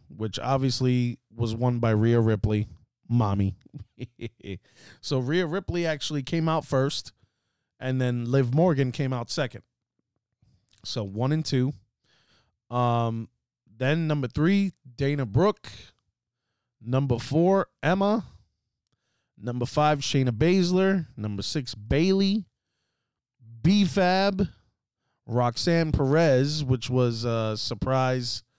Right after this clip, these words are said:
um, for this Royal Rumble. She's the N X T Women's Champion. She did it pretty good for herself. Dakota Kai, Io Sky.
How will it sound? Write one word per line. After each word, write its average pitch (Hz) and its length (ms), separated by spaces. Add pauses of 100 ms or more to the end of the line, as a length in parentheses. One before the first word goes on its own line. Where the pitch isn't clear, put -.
(440)
um, 113 800 (720)
for - 160
this 113 380
Royal 117 380
Rumble. 113 400 (220)
She's 107 260
the 113 100
N 120 100
X 110 140
T 117 120
Women's 113 360
Champion. 120 560 (380)
She - 180
did 117 180
it 110 100 (120)
pretty 117 220
good 107 200
for 113 120
herself. 117 500 (2500)
Dakota 123 440
Kai, 160 560 (440)
Io 139 300
Sky. 170 680